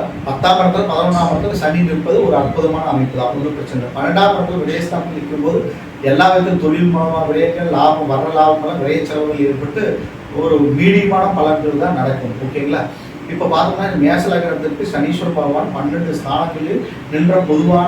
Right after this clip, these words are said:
பலாபலன்கள் நான் பார்த்தோம். இந்த வீடியோவை பார்த்து முடிச்சுட்டு சப்ஸ்கிரைப் பண்ணுங்க, பெல் சிம்பிள் அமுக்குங்க,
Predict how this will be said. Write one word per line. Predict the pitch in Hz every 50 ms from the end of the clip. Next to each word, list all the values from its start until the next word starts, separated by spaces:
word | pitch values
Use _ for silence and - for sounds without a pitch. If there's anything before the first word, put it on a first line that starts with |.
| 180
பலாபலன்கள் | 180 151 147 143 147 147 143 139 143 139 135 147 147 147
நான் | 143 127 117 -
பார்த்தோம். | - - - 131 131 -
இந்த | 135 131 139 147
வீடியோவை | 147 156 175 175 165 151
பார்த்து | - - - 139 - - - -
முடிச்சுட்டு | 139 131 131 - - - 180 180
சப்ஸ்கிரைப் | 175 - 120 123 127 - 165 165 151 -
பண்ணுங்க, | - 131 127 123 127 131 139 139
பெல் | - 117 127 139 147 143
சிம்பிள் | 143 - - - - -
அமுக்குங்க, | 120 - - - 120 131 143